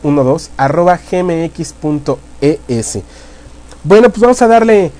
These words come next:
eh, como dicen en España, vamos a darle caña al tema de hoy, que es Los Vengadores. Los Vengadores fueron creados en el año de mil novecientos sesenta y tres por Stan Lee y Jack Kirby. Qué raro, ¿verdad? Los creadores de toda la,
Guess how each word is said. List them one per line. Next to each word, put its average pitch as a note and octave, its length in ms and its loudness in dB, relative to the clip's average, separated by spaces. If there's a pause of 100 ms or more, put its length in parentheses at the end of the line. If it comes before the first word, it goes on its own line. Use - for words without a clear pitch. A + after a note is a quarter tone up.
(540)
eh, C3+ 280 0
como E3 220 2
dicen G3 300 2
en C#3 100 4
España, F#3 440 2
vamos G3 200 4
a F3 60 4
darle F3 320 2
caña E3 520 2 (240)
al B2+ 640 0
tema D#3+ 280 4
de C#3 100 6
hoy, D#3+ 220 4 (680)
que C#3 160 -2
es D#3+ 240 -6
Los C3+ 240 0
Vengadores. B2 800 2 (320)
Los F3 180 -2
Vengadores B3 540 2
fueron A#3+ 240 0
creados D#3+ 480 0
en C3 80 0
el B2+ 100 0
año D#3+ 120 0
de E3 60 -2
mil D#3+ 140 -2
novecientos D#3 400 -4
sesenta A2 460 -8
y G2+ 120 -10
tres D3 360 -2 (360)
por C#3+ 120 2
Stan G3+ 340 -2
Lee G3+ 120 -4
y G3 40 -6
Jack F#3+ 240 -2
Kirby. F#3+ 360 -2
Qué F#3+ 180 -6
raro, G3+ 260 -2
¿verdad? D3+ 280 2
Los E3+ 180 -6
creadores F#3 400 -2
de D3+ 80 -4
toda E3+ 260 -4
la, A#2+ 300 -4